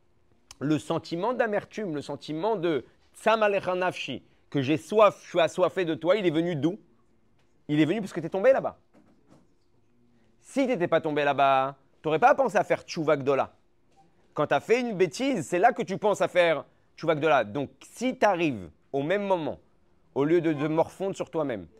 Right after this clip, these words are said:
prendre cette possibilité-là de faire Tchouva, donc t'as pris cette même Avera et grâce à elle, ouais, tu t'es rapproché encore plus, en-, encore plus d'Hachem. C'est pour ça que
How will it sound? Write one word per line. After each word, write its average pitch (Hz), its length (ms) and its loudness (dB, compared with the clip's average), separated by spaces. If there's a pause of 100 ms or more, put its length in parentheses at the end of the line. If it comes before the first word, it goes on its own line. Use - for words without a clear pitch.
(200)
prendre 185 380 -2
cette - 260 -6
possibilité-là 147 800 -4 (320)
de 123 160 -4
faire 151 240 -4
Tchouva, 113 460 -6 (360)
donc 117 260 -8
t'as 120 140 0
pris - 340 -10
cette 143 180 -2
même 160 160 -2
Avera 139 500 2
et 131 100 -2
grâce 135 340 0
à 135 140 2
elle, 180 420 0 (360)
ouais, 151 340 0 (360)
tu 131 100 -14
t'es 156 100 2
rapproché 147 380 0
encore 143 200 -6
plus, 147 300 -12
en-, 135 160 -8
encore 131 260 -8
plus 131 160 -8
d'Hachem. 131 300 -4 (340)
C'est - 120 -12
pour 95 140 -6
ça 180 120 2
que 143 240 0